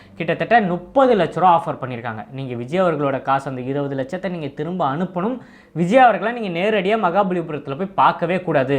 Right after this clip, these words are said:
So அதை பாத்தீங்கன்னா நிராகரிக்கணும். எல்லா மீடியாலையும் நீங்க சொல்லணும், விஜயை கூப்பிட்டு நாங்க போகலன்னு சொல்லணும், இருபது லட்ச ரூபா திருப்பி நீங்க அனுப்பணும்னு சொல்லி பாத்தீங்கன்னா தி மு க சைட்லேருந்து போய் சொல்லியிருக்காங்க. இதை நான் சொல்லல, அந்த சவுத் ஃபர்ஸ்ட் ஆர்டிக்கல்ல பாத்தீங்கன்னா போட்டிருக்காங்க.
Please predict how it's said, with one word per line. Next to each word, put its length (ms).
So 160
அதை 280
பாத்தீங்கன்னா 440
நிராகரிக்கணும். 760
எல்லா 240
மீடியாலையும் 400
நீங்க 100
சொல்லணும், 400
விஜயை 260
கூப்பிட்டு 300
நாங்க 180
போகலன்னு 480
சொல்லணும், 340
இருபது 300
லட்ச 220
ரூபா 200
திருப்பி 340
நீங்க 220
அனுப்பணும்னு 440
சொல்லி 260
பாத்தீங்கன்னா 440
தி 140
மு 120
க 120
சைட்லேருந்து 380
போய் 180
சொல்லியிருக்காங்க. 500
இதை 140
நான் 280
சொல்லல, 280
அந்த 180
சவுத் 380
ஃபர்ஸ்ட் 260
ஆர்டிக்கல்ல 460
பாத்தீங்கன்னா 360
போட்டிருக்காங்க. 480